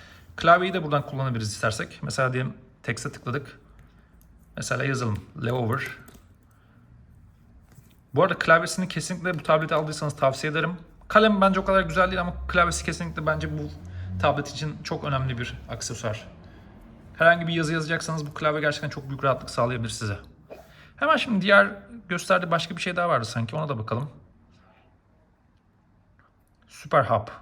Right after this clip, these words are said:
Bence çok iyi olmuş bu. Ve diğer şey de bu. Zaten onu da göstermiş oldum. Yeni not oluşturma. Notlar uygulamasını açın. Hızlı not düğmesine dokun. Bu dediğim notlar uygulaması şu zaten. Bu yeni gelmişti arkadaşlar ama bu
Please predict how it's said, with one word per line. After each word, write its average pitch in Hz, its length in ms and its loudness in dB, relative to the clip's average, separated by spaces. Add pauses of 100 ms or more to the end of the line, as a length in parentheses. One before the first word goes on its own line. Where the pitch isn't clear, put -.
(160)
Bence 147 260 0
çok 143 240 -8
iyi 127 120 -6
olmuş 110 280 -4
bu. 170 180 -8 (420)
Ve 160 140 0
diğer 220 280 8
şey 214 260 -2
de 202 120 2
bu. 117 200 2 (340)
Zaten 190 320 2
onu 190 200 -2
da 180 60 0
göstermiş 165 400 -2
oldum. 139 140 -2
Yeni 185 180 2
not 190 140 0 (100)
oluşturma. 139 420 -2
Notlar 160 220 -2
uygulamasını 170 400 -2
açın. 185 320 -6 (400)
Hızlı 147 240 -2
not 190 140 0
düğmesine 156 360 -2
dokun. 117 380 -2 (180)
Bu 196 240 -2
dediğim 220 260 4
notlar 180 240 -2
uygulaması 180 440 -2
şu - 220 -6
zaten. 139 440 2 (1200)
Bu 196 120 4
yeni 269 180 2
gelmişti 151 400 6
arkadaşlar 202 320 4
ama 269 200 4
bu 277 260 0